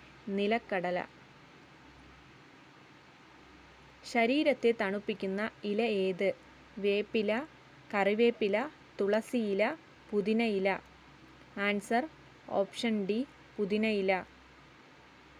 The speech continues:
ചർമ്മത്തിൻ്റെ യുവത്വം നിലനിർത്താൻ സഹായിക്കുന്ന ഇല ഏത്? തുളസിയില, പേരയില, മല്ലിയില,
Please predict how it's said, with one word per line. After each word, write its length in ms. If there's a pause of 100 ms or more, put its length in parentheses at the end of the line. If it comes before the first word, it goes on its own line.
(1800)
ചർമ്മത്തിൻ്റെ 680 (160)
യുവത്വം 420 (180)
നിലനിർത്താൻ 640 (260)
സഹായിക്കുന്ന 800 (240)
ഇല 120 (240)
ഏത്? 260 (540)
തുളസിയില, 600 (480)
പേരയില, 560 (400)
മല്ലിയില, 560